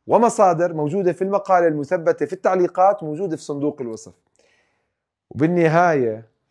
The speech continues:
إذا بدك تعرف معلومات إضافية عن فوائد الليمون وخل التفاح اللي بيرفع من عملية الهضم، بزيد من استفادتك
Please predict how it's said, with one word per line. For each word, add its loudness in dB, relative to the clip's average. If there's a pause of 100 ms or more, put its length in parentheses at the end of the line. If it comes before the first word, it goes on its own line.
(200)
إذا -6
بدك 0
تعرف 0
معلومات -6
إضافية -6
عن -8
فوائد -4
الليمون -8
وخل -6
التفاح -8
اللي -6
بيرفع 0
من -8
عملية -4
الهضم، -14
بزيد -12
من -10
استفادتك -6